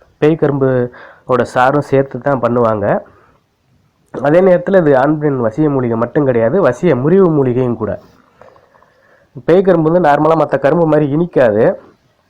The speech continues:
இப்ப கரும்புன்னு சொன்னாலே நீங்க ஆலக்கரும்பாகட்டும், பொங்கலுக்கு சாப்பிடக்கூடிய தீன் கரும்பாகட்டும், இனிப்பா இருக்கும், தித்திப்பா இருக்கும். அந்த இனிப்பு சுவை இந்த பேய் கரும்புல இருக்காது. பேய் கரும்பு லேசான கசப்பு சுவையோட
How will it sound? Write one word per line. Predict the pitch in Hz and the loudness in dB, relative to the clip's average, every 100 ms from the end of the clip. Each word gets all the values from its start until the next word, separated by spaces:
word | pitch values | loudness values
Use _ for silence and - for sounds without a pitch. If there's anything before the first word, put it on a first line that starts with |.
| - - _ _ - - | -20 -20 _ _ -20 -20
இப்ப | _ 120 127 | _ -2 2
கரும்புன்னு | 139 170 165 160 | 2 2 2 0
சொன்னாலே | 139 139 156 | 0 2 2
நீங்க | 143 131 | 2 2
ஆலக்கரும்பாகட்டும், | 135 135 127 127 123 120 143 151 - _ | 2 0 0 2 0 0 -2 -2 -16 _
பொங்கலுக்கு | 135 139 127 123 | 0 2 0 0
சாப்பிடக்கூடிய | 127 117 117 120 120 | -2 -2 -2 -4 -2
தீன் | 135 131 | -2 0
கரும்பாகட்டும், | 123 120 120 113 143 165 - _ _ _ _ _ _ - 135 131 | 0 0 0 0 -2 -2 -10 _ _ _ _ _ _ -8 -4 -2
இனிப்பா | 165 175 127 | -2 2 0
இருக்கும், | 110 - 127 - _ - - | 0 -2 -4 -4 _ -12 -10
தித்திப்பா | 131 131 123 110 | -4 -2 0 -2
இருக்கும். | - 156 - - - - _ 117 | -2 -4 -4 -20 -20 -20 _ -2
அந்த | 131 139 | 0 2
இனிப்பு | 202 202 175 | 2 0 0
சுவை | 151 160 | 2 2
இந்த | 135 120 110 104 - _ _ _ _ _ - - - | 4 2 2 -2 -12 _ _ _ _ _ -14 -10 0
பேய் | 139 127 | 0 2
கரும்புல | 117 113 110 | -2 0 -2
இருக்காது. | - 101 104 - _ _ _ | 0 -4 -4 -10 _ _ _
பேய் | 143 156 | 0 2
கரும்பு | 147 143 139 131 | 0 0 2 2
லேசான | 139 151 151 151 131 | 2 0 0 0 2
கசப்பு | 123 120 160 147 - | 0 0 -4 -4 -4
சுவையோட | 131 123 117 | 0 2 2